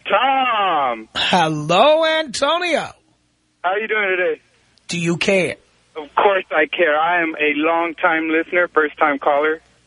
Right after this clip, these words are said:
Speaker 1: My
Speaker 2: Love
Speaker 1: dad
Speaker 2: it.
Speaker 1: turned me, turned me on to the show when I was about fourteen.
Speaker 2: Wow.
Speaker 1: So, uh, yeah, I was really young. I guess he wanted to pass on what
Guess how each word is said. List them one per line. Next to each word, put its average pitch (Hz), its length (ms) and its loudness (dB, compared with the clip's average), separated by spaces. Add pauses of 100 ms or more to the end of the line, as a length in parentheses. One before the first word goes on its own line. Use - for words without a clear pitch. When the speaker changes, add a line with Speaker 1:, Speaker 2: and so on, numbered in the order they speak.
(160)
Speaker 1:
My 151 280 2
Speaker 2:
Love 139 120 -4
Speaker 1:
dad 139 260 2
Speaker 2:
it. - 40 -10
Speaker 1:
turned 143 260 0
me, 143 160 -2 (480)
turned 143 220 2
me 143 120 2
on 139 180 0
to 147 120 -8
the 139 120 0 (120)
show 139 220 2
when 131 120 -2
I 131 120 2
was 127 80 -4
about 127 460 0 (240)
fourteen. 262 840 -2 (400)
Speaker 2:
Wow. 185 460 2
Speaker 1:
So, 156 220 2
uh, 135 500 0
yeah, 202 260 0
I 214 60 -2
was 190 120 -8
really 226 320 -2
young. 202 320 -2 (140)
I 143 80 2
guess 151 280 0
he 147 240 -4 (220)
wanted 147 260 2
to 127 240 -2 (1000)
pass 151 380 2
on 147 340 0
what 131 220 0